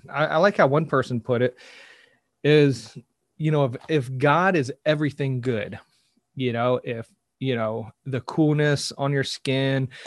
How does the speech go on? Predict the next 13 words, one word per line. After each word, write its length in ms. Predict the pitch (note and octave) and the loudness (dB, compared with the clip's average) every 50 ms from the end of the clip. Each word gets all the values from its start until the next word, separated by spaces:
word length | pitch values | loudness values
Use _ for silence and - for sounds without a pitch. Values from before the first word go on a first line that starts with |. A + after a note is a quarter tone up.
| - - - | -20 -16 -6
the 100 | B2 B2+ | -4 -4
great 380 | A2 - C3 C#3 D#3 C#3 F3 D3 | -2 2 4 4 4 2 2 2
days 340 | C#3 C3+ D3 D3 C#3+ C3 C#3 | 4 4 6 4 4 0 -2
you 120 | C#3 C#3+ | -4 -4
have, 760 | C3 A#2+ C#3 C3 B2+ C3 B2+ B2+ B2+ B2 B2 B2+ B2+ A#2+ - | -2 -2 -2 -2 0 0 0 0 -2 -2 -2 -2 -4 -4 -6
sunlight, 920 | - - - D3 C#3+ D3 C#3+ C#3 C3+ C3+ C3 C3 C3 C3 C3 B2 - _ _ _ _ _ _ _ _ _ _ _ _ _ _ _ - | -10 -6 -2 0 0 2 2 0 0 2 2 2 2 2 0 -2 -6 _ _ _ _ _ _ _ _ _ _ _ _ _ _ _ -6
imagine 540 | C#3 D3 C#3 C#3 C#3 D#3 E3 D3+ D3 E3 D#3+ | -4 -2 0 0 2 0 0 -2 -2 -4 -4
a 60 | C3+ | -2
moment 540 | A#2+ B2+ C3+ C3+ C3+ C3+ B2+ A#2 A2+ G#2 - _ _ _ | -2 -2 -2 0 0 0 0 -2 -4 -6 -8 _ _ _
where 260 | - B2+ B2+ B2+ B2 A#2 | -8 -4 -2 -2 -2 -2
there 240 | A#2+ B2 C3 B2+ | -2 -2 -2 -2
is 120 | B2 A2+ G#2 | -2 -4 -6
zero 800 | G#2+ G#2+ G#2 G#2+ A2 B2+ C3+ C3+ B2+ A#2 A2 G2+ G2+ G2+ G2+ - | -8 -12 -12 -8 -4 -2 -2 0 0 0 -2 -2 -4 -8 -10 -12